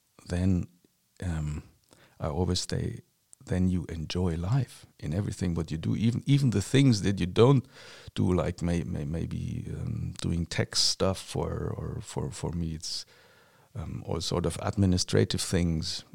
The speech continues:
Um, even that you can do in a good state as well. So you can have success in a good state, or you can, yeah, if you have the success, you can decide if this is,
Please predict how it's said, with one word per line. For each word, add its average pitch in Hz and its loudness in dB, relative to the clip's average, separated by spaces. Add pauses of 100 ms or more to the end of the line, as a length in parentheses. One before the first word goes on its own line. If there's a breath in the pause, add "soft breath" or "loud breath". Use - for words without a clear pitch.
Um, 78 -6 (720)
even 220 0
that 117 0
you - -2
can 85 0
do 98 2
in 95 4
a 87 2
good 98 -4
state - 0
as 101 -2
well. 139 0 (600)
So - -6
you 90 -2
can 98 -2
have 87 -2
success - 0
in - -2
a 147 0
good 147 -2
state, 156 -2 (560 soft breath)
or 80 0 (140)
you - -6
can, 87 -2 (1120 soft breath)
yeah, 120 2 (720)
if - -2
you 98 2
have 110 0
the 104 -4
success, - 0
you 113 -2
can 110 -2
decide - 0
if 98 -2
this 92 -4
is, - -6